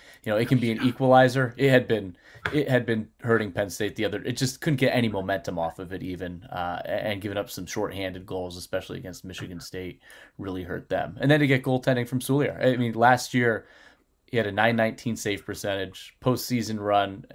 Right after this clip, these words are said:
You know, he had fifty-two saves in a game at Ohio State. He was great i-, in the regional, uh, great in the first round win, a shutout. And he was great against Michigan. Uh, I thought he really was a stabilizer. The team played really confident in front of him last year, and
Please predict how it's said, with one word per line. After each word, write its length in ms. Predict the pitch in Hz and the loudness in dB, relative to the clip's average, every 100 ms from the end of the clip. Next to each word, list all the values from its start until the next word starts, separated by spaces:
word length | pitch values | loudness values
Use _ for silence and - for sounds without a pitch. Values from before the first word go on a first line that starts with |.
| - | -16
You 60 | 98 | -12
know, 60 | |
he 180 | 95 92 | -10 -10
had 200 | 104 92 | -10 -10
fifty-two 440 | - 113 - - 104 | -6 -6 -6 -6 -6
saves 320 | - 98 92 | -4 -4 -6
in 40 | |
a 40 | 92 | -10
game 260 | 95 95 | -8 -6
at 140 | 92 90 | -6 -4
Ohio 320 | 90 90 90 | -2 -2 -4
State. 440 | - 95 90 90 _ - - | -6 -8 -8 -10 _ -20 -10
He 100 | 107 | -8
was 120 | 90 | -8
great 520 | - 98 95 90 87 - - - | -14 -8 -4 -4 -6 -12 -18 -10
i-, 60 | 107 | -8
in 260 | - 98 | -8 -8
the 120 | 95 | -8
regional, 580 | 92 98 101 95 92 87 - | -6 -6 -6 -6 -6 -8 -14
uh, 300 | 92 87 90 | -10 -8 -10
great 340 | 92 104 98 | -8 -6 -6
in 80 | 90 | -8
the 80 | 92 | -12
first 320 | - 95 90 | -8 -10 -6
round 240 | 98 92 90 | -4 -4 -6
win, 240 | 95 90 | -8 -8
a 40 | |
shutout. 480 | 85 98 92 90 90 - | -4 -2 0 0 -4 -8
And 300 | - - - | -20 -18 -8
he 80 | |
was 80 | 107 | -6
great 200 | 104 120 | 0 0
against 240 | 117 117 120 | 0 -2 -4
Michigan. 440 | 120 - 92 - _ - | -4 -4 -8 -12 _ -6
Uh, 200 | 92 92 | -2 -2
I 40 | |
thought 240 | - 104 98 | 2 0 0
he 180 | 110 | -6
really 380 | 104 104 120 117 | -6 -4 -2 0
was 180 | 107 98 | -2 -6
a 60 | 95 | -8
stabilizer. 800 | - 107 101 104 98 98 101 | -4 -4 -2 0 0 0 -6
The 40 | 92 | -6
team 200 | - 113 | -2 0
played 180 | 110 95 | -2 -4
really 200 | 101 - | -8 -8
confident 520 | - 87 - 98 101 | -6 -6 -6 -8 -10
in 60 | |
front 240 | 90 92 95 | -8 -6 -4
of 60 | 113 | -4
him 100 | 110 | -2
last 320 | 107 104 - | -2 -2 -2
year, 300 | 117 110 - - - - - - | -2 -2 -8 -20 -20 -20 -18 -4
and 480 | 113 104 95 92 | 2 2 2 -4